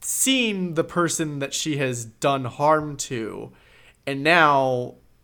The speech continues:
like, she gets confronted with, like, the daughter of the person that she killed, and she's like, "Oh, shit. Things ha-, actions have consequences."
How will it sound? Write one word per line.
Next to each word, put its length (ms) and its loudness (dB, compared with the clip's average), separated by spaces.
like, 220 -2
she 220 -4
gets 360 -6
confronted 540 -4
with, 220 -6
like, 160 -6
the 80 -12
daughter 420 8
of 120 -2
the 60 -6
person 680 -6
that 120 0
she 140 -2
killed, 400 4
and 80 -4
she's 160 -4
like, 240 -4
"Oh, 240 2
shit. 520 2
Things 360 4
ha-, 260 6
actions 420 2
have 200 2
consequences." 1120 -4